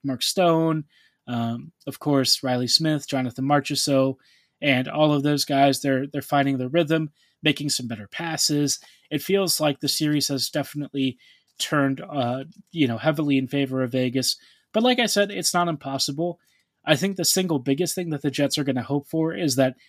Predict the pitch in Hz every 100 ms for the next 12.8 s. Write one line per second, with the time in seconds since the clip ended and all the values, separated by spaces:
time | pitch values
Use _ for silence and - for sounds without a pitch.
0 | _ - 156 151 131 151 147 143 - 139
1 | 131 - 123 - - - 110 104 127 143
2 | 123 _ _ _ _ 208 214 - 220 190
3 | 196 190 175 170 160 170 160 - _ _
4 | 226 247 285 202 135 - - - 214 131
5 | 110 107 113 135 147 _ _ _ 143 139
6 | - 190 - 170 151 143 147 143 - 156
7 | 147 143 135 139 131 _ _ _ _ _
8 | _ _ _ _ - - - 147 143 131
9 | - - _ _ - 202 226 214 - 214
10 | 196 - 170 - 165 151 151 156 - 156
11 | 143 151 143 135 147 147 139 131 151 -
12 | 143 135 139 131 123 160 - 117